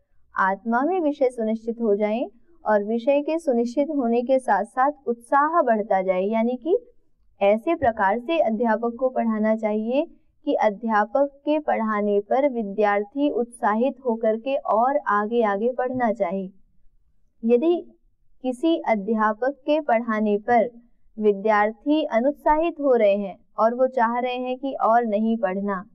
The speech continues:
तो इसका मतलब अध्यापक के पढ़ाने का तरीके में कोई त्रुटि है, वहाँ किसी बदलाव की आवश्यकता है। तो और हर समय ऐसा भी नहीं होता है,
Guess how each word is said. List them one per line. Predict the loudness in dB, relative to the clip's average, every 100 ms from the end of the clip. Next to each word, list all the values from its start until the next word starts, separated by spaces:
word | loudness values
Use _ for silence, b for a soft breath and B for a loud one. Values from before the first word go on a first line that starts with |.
| _ _ _ 0
तो | 2
इसका | 2 -2 0
मतलब | 0 0 -2
अध्यापक | -2 -2 -4 -4
के | -4 -6
पढ़ाने | -6 -6 -6 -4 -4
का | -4 -4
तरीके | -2 -4 -2 -4
में | -4 -2
कोई | 0 2 0 -2 _ _ _ -20 -14 -2
त्रुटि | -2 0 -4
है, | -2 -2 -4 -10 _ _
वहाँ | -2 0 0
किसी | -2 -6 -2
बदलाव | -2 0 0 -2 -2
की | -4 -2
आवश्यकता | 0 -2 -4 -6 -6 -16
है। | -14 -18 _ _ _ -20 -20 _ _ _ _ _ -20 -6
तो | -6 -6 -12 -20 -20 _ _
और | 2 2 2 -8 _
हर | -4 -2 0
समय | -2 0
ऐसा | 0 0 0
भी | 0 0
नहीं | 0 2
होता | 0 0
है, | -4